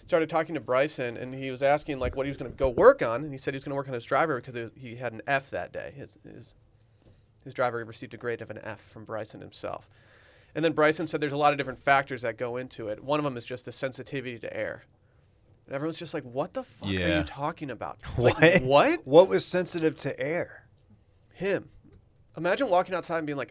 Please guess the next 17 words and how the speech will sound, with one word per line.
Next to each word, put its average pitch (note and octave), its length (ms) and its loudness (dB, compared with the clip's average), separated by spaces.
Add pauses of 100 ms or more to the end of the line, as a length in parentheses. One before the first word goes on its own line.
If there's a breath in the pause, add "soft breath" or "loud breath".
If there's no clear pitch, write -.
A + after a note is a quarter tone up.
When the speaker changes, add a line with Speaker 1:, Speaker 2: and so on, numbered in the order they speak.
Speaker 1:
"I B2 60 -8
don't B2+ 80 -4
know, C#3 180 0
man. B2 220 -2
The B2 140 -4
air's C3+ 240 6
just - 180 -6
not B2+ 220 2
there A#2 180 2
today." A2 400 0
Speaker 3:
So B2+ 100 -8
he's B2 120 -2
just A#2+ 160 -2
not A#2+ 200 6
getting A2+ 240 0
enough G#2 220 0
oxygen? G#2 600 -2